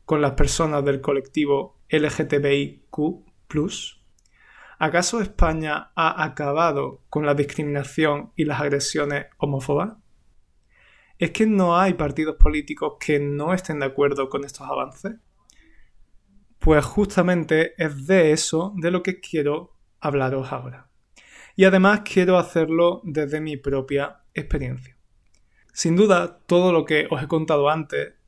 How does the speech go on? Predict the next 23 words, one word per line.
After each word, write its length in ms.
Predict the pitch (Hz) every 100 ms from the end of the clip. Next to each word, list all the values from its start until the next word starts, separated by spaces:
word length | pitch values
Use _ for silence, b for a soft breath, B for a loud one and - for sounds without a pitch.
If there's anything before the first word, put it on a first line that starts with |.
| -
es 120 | 170
una 180 | 180 180
señal 540 | - 156 160 151 143
de 160 | 139 135
que 240 | 139 139
la 220 | 147 143 131
tolerancia, 760 | 139 143 170 160 - 143 123 _ _ _ _
la 140 | - 147
aceptación 880 | 135 - 147 - 135 - 139 131 - _ b b b
y 120 | -
los 200 | 165 160
derechos 600 | 151 156 190 196 - - - _ _ _
para 200 | - 156
las 100 | 147
personas 460 | 143 151 - 156 139
del 240 | 131 131
colectivo 800 | - 180 165 - 165 143 151 190 _ b b b b
está 220 | - 131 151
cambiando. 640 | 139 139 131 127 - _ _ _ _ _ _
Pero 220 | 170 160
sería 320 | - 160 175
bastante 680 | 196 196 196 185 185 190 185
iluso, 680 | - 160 175 - - 147 185